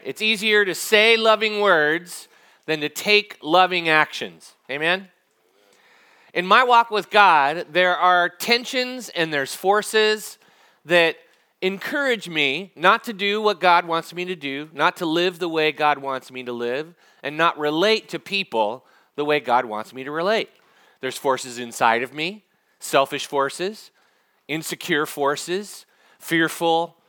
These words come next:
forces, and then there's forces outside of me. There's the popular culture, and then there's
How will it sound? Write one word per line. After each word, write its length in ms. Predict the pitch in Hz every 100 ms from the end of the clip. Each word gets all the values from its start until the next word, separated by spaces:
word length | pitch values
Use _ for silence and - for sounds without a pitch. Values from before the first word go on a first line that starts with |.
| _ _
forces, 720 | - 165 156 - 185 208 -
and 100 | 165
then 120 | 226
there's 180 | 247 196
forces 400 | - 208 202 180
outside 520 | 170 160 - 214 233
of 80 | 196
me. 160 | 156 175
There's 220 | 170 151
the 80 | 151
popular 480 | - 202 196 175 160
culture, 680 | 202 220 214 143 131 180 _ _ _ _ _ _ _ _ _ -
and 140 | 180
then 160 | 208 269
there's 460 | 240 190 165 -